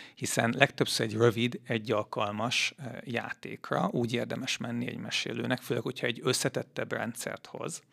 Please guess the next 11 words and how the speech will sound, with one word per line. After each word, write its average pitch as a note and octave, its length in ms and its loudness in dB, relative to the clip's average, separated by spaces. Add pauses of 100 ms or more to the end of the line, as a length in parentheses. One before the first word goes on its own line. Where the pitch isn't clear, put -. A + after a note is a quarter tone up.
(360)
hogy A#2 360 4
felajánlja A2+ 800 6
az A2 200 0
öt-hat - 500 2
választható A#2+ 800 -4
karaktert, - 720 0
aki - 260 -2
illik B2+ 260 2
az B2+ 200 0
ő A#2+ 140 2
történetéhez. - 1040 -8